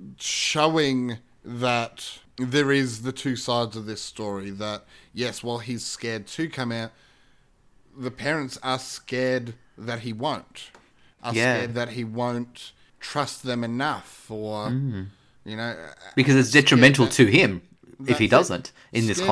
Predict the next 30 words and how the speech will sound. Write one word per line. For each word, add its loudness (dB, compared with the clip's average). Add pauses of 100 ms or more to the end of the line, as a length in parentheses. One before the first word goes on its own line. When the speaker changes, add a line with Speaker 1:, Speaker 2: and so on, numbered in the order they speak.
(140)
Speaker 2:
context. 0
Speaker 1:
he's -2
moving 2
to -4
the -2
city -4
just -6
to -8
get -4
away -2
from -4
them. -8 (260)
Speaker 2:
Yeah. -2 (460)
Speaker 1:
You -14
know, -10 (200)
uh, -16
he -14
can't -8
be -2
himself -8
around -8
them. -14 (460)
Speaker 2:
Mm. 0
Speaker 1:
And -8 (600)
it, -8 (100)
it, -8
it -2
is -4
interesting -6
because -2